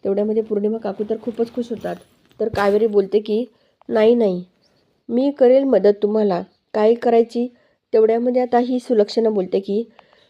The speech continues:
"ही पूजा फक्त मला उदय घरी येण्यासाठी पार पाडायची आहे. माझा उदय निर्विघ्नपणे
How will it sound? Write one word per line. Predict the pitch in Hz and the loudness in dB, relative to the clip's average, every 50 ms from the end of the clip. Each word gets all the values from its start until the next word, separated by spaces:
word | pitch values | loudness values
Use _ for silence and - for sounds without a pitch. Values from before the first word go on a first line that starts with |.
| _ _ _ 240 | _ _ _ -4
"ही | 240 254 | -4 -2
पूजा | 240 - 233 220 202 233 233 | 0 0 2 2 4 2 2
फक्त | 233 254 247 - - | 2 -2 -4 0 0
मला | 240 240 240 233 220 220 | 0 2 2 2 2 2
उदय | 220 - 226 220 208 220 220 | 2 4 4 4 6 6 4
घरी | 233 233 247 233 240 | 4 4 2 2 4
येण्यासाठी | - 214 208 214 214 226 226 240 - 247 240 | 4 4 4 4 2 0 0 -2 -2 -2 -2
पार | - 214 196 196 | 0 0 0 0
पाडायची | 208 226 208 214 214 214 - - - | 0 0 0 0 0 0 -2 -4 -4
आहे. | 185 175 170 175 185 - _ _ _ _ _ _ - | -4 -6 -6 -6 -8 -12 _ _ _ _ _ _ -6
माझा | 208 196 202 202 226 220 | -4 -2 0 2 2 2
उदय | - - 214 196 208 208 233 | 2 0 0 2 2 2 4
निर्विघ्नपणे | 233 226 214 220 233 240 233 240 254 247 240 247 240 220 220 | 4 4 2 2 0 -2 0 0 0 0 2 2 2 2 2